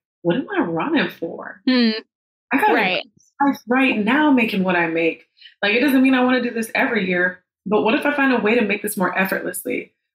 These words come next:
Speaker 1: What if I don't have to kill myself trying? Like, what if I focus on the systems and the quality of service and the,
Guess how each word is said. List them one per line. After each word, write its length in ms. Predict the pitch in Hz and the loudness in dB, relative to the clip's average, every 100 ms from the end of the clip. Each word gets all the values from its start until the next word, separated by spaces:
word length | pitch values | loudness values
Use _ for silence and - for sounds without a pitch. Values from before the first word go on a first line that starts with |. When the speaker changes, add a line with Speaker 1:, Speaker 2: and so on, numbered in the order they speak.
| - | -2
Speaker 1:
What 160 | 202 311 | 0 2
if 160 | - | 0
I 180 | 226 - | 0 0
don't 300 | 180 214 226 | 0 0 0
have 180 | 208 - | -2 -2
to 120 | 180 | -4
kill 220 | - 214 | -2 0
myself 400 | 202 175 185 170 | 0 0 0 0
trying? 540 | - 208 196 165 160 170 | 0 0 0 0 -2 0
Like, 260 | 170 170 - _ _ _ _ _ _ _ - | 0 -2 -8 _ _ _ _ _ _ _ -4
what 320 | 175 202 285 | 0 2 2
if 180 | 277 - | 0 0
I 420 | 202 214 208 196 - - _ _ _ _ _ - | 0 0 0 -2 -6 -20 _ _ _ _ _ 0
focus 460 | 285 - 185 175 185 | 0 2 0 0 0
on 160 | 175 | 2
the 100 | 165 | 2
systems 680 | - - 254 247 202 165 165 | -2 -2 -2 0 -2 -2 0
and 140 | 175 | 0
the 80 | 175 | 0
quality 300 | 202 196 190 | 0 0 0
of 100 | 175 | -2
service 680 | - 220 214 175 170 - - | -2 -2 0 0 -2 -6 -4
and 240 | 190 185 | -2 2
the, 240 | 175 170 | 2 0